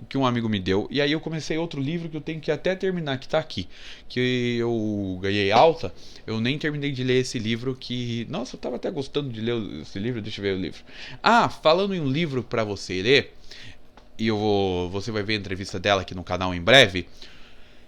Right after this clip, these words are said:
Rita Auri, ela escreveu, a, a Rita Andere escreveu esse livro aqui, ó, De Olho no Furacão.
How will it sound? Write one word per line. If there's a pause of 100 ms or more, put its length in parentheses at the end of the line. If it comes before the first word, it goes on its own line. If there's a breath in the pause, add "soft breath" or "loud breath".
(140)
Rita
Auri, (220)
ela
escreveu,
a,
a
Rita
Andere
escreveu
esse
livro
aqui,
ó, (120)
De
Olho
no
Furacão.